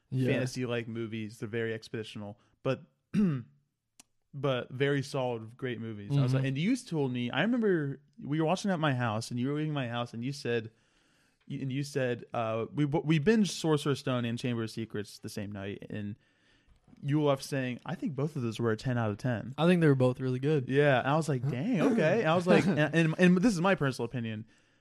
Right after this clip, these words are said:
Speaker 2: but I think it just gets better from those movies.
Speaker 1: I agree.
Speaker 2: Yeah, so I was like, "This is gonna be a good binge," because
Speaker 1: Well, see, David tried to temper, really temper the expectations. Like, the first movie, he made it sound like it was completely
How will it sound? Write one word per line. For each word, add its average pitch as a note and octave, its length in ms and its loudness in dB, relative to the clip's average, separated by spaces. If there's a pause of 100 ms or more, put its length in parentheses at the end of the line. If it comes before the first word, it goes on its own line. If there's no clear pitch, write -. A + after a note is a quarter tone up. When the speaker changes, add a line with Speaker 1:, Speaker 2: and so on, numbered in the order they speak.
(120)
Speaker 2:
but C#3 80 2
I C#3 80 4
think E3 160 0
it C3+ 60 4
just A#2 140 -10
gets A#2+ 160 -2
better A#2 300 -4
from G#2+ 180 -8
those G#2+ 240 -8
movies. - 480 -14 (100)
Speaker 1:
I C3+ 120 2
agree. B2+ 360 0
Speaker 2:
Yeah, C3 260 4
so D3 140 4
I C#3+ 40 10
was C#3+ 160 4
like, A#2+ 240 2
"This D#3 160 -2
is D3+ 60 -4
gonna C3 180 -2
be A2+ 120 -6
a A2 80 -6
good A2+ 300 -8
binge," B2 360 -2
because C3 440 -4 (240)
Speaker 1:
Well, D#3+ 80 4
see, E3+ 380 6 (340)
David F#3 380 8
tried F3 260 4
to C#3+ 60 0
temper, C#3+ 360 0
really D#3+ 420 6
temper C#3+ 320 -2
the B2+ 140 0
expectations. B2 760 -4
Like, C3 180 0
the C3 100 -4
first D3 340 0
movie, D3+ 280 4
he D#3 100 2
made D#3 180 4
it B2+ 80 2
sound C#3 220 4
like B2 100 0
it B2 60 0
was A#2 220 -2
completely A#2+ 420 0